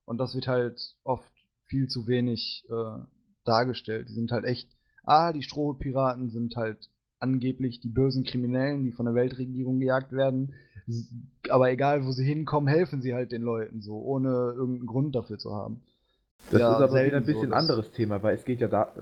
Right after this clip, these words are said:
Speaker 2: weil was du jetzt ansprichst, das, äh, bezieht sich eher darauf, dass, äh, dass,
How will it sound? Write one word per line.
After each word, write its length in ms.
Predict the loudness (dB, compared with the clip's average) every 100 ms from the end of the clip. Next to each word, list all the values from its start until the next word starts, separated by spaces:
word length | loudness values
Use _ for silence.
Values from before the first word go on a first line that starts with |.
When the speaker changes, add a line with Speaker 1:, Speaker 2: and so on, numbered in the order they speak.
| -6
Speaker 2:
weil 260 | -2 -2
was 160 | -2 -4
du 80 | -2
jetzt 100 | -2
ansprichst, 420 | -4 -4 -4 -4
das, 280 | -6 -8 -2
äh, 100 | 0
bezieht 340 | 0 -2 -4
sich 140 | -2 0
eher 140 | 2
darauf, 340 | 4 2 0 -4
dass, 300 | -6 -4 2
äh, 180 | 2
dass, 340 | 4 0 -2